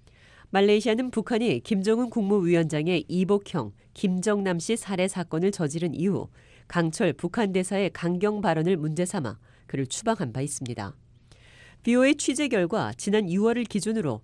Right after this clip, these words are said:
주 말레이시아 북한 대사관에는 여전히 대사가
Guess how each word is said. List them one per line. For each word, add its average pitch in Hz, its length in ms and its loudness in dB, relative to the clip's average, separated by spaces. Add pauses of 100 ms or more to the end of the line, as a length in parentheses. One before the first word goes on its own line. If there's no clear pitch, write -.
(260)
주 185 160 -2
말레이시아 170 500 0
북한 190 340 -4
대사관에는 175 760 0 (280)
여전히 170 380 2
대사가 151 600 -2